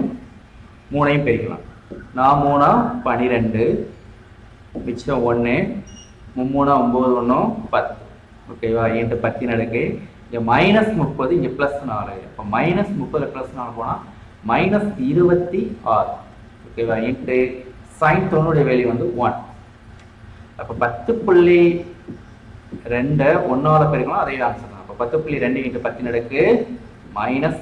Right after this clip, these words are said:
இருபத்தி ஆறு. So, அலகு என்ன அப்படின்னா, நியூட்டன் மீட்டர். ஓகேவா? So, இது ஒரு ஈஸியான கொஸ்டின். ஓகேவா? டூ மார்க்லலாம் கேட்கக்கூடிய கொஸ்டின். ஓகேவா? அப்ப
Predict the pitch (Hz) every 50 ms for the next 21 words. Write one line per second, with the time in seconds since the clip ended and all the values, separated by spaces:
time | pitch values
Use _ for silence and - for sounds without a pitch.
0 | - 113 113 117 123 131 127 127 107 - - 151 156 - - - 110 110 107 98
1 | 90 90 90 87 87 85 - - - - - - - - 117 107 107 120 139 156
2 | 156 156 147 127 123 127 127 117 104 - 101 104 110 131 175 - - - - -
3 | - - - 113 113 120 123 123 120 123 127 120 127 - - - - - - -
4 | - 104 101 92 - - - - - - - - - - - - - - - 135
5 | 135 - 127 127 127 131 127 127 - - - - - - - - - - - 131
6 | 123 123 127 139 135 131 135 147 - - - - - - - - - - - -
7 | - - - - - - - - - - - - - - - - - - - -
8 | - 143 147 147 147 147 143 143 139 139 139 139 135 - 123 117 - - - -
9 | - - - - - - 135 131 - 127 127 127 127 127 127 - - - - -
10 | - 156 151 147 143 135 127 117 110 117 117 117 123 123 123 123 123 120 117 120
11 | - - 127 120 120 117 131 - - - - - - - - - - - - -
12 | - - - - - - - - - 151 151 143 143 143 143 135 135 - - -
13 | - - - - - - - - -